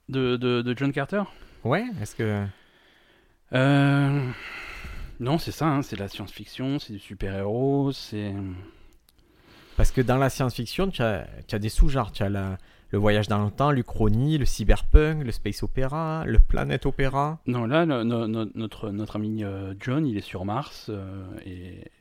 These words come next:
Speaker 1: il a des aventures avec des habitants de Mars.
Speaker 2: Ouais.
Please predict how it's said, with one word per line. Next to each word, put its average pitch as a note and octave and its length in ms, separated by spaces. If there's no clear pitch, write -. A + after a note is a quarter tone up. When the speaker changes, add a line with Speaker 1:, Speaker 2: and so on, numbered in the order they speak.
Speaker 1:
il A2 140
a E2+ 40
des F2+ 180
aventures F2+ 420
avec F#2 300
des F2 200
habitants F#2 300
de G#2+ 80
Mars. F2 320
Speaker 2:
Ouais. G2+ 340